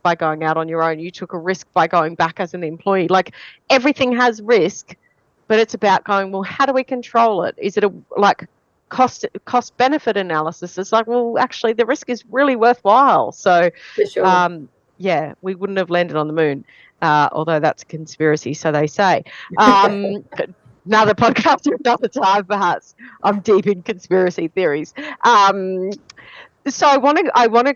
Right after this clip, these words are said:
Speaker 1: um, cover off, you know, you've covered a really expansive career as far as, you know, working for some clients, you've worked in-house. What are some of the significant challenges you've faced in health and safety over your career?
Speaker 2: Pro-,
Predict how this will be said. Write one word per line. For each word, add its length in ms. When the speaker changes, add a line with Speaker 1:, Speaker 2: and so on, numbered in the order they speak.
Speaker 1:
um, 340
cover 280
off, 340
you 180
know, 100
you've 240
covered 440
a 120
really 420
expansive 720
career 480
as 160
far 260
as, 260
you 100
know, 260
working 560
for 420
some 220
clients, 580
you've 120
worked 240
in-house. 760
What 200
are 60
some 220
of 60
the 80
significant 640
challenges 640
you've 120
faced 400
in 320
health 360
and 120
safety 480
over 180
your 140
career? 460
Speaker 2:
Pro-, 260